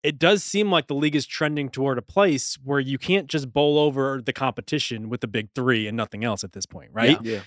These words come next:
Speaker 1: And so it makes sense for a team, especially like Dallas, who we mentioned has to climb. I think they're eighth in the West right now. But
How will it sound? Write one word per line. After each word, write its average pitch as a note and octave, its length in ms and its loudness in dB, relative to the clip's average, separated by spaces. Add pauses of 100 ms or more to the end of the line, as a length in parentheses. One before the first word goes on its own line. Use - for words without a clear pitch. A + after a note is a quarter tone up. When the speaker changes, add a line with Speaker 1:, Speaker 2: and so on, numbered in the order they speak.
Speaker 1:
And D3+ 160 0
so D#3 220 6
it D#3 80 4
makes G#3 260 4
sense A3 280 2
for C#3+ 140 -4
a B2+ 60 -2
team, C3 220 -8
especially D3+ 300 -4
like C3 140 -2
Dallas, A#2 440 -2
who C3 100 0
we B2 160 0
mentioned A2+ 340 -2
has G#2+ 160 -4
to - 80 -10
climb. A2 320 -2
I G#2 40 -4
think A2 140 -10
they're A2 160 -6
eighth A#2+ 220 0
in A2 60 -8
the G#2+ 80 -4
West G2+ 260 -4
right F#2+ 160 -6
now. C3 340 4 (540)
But F3 380 2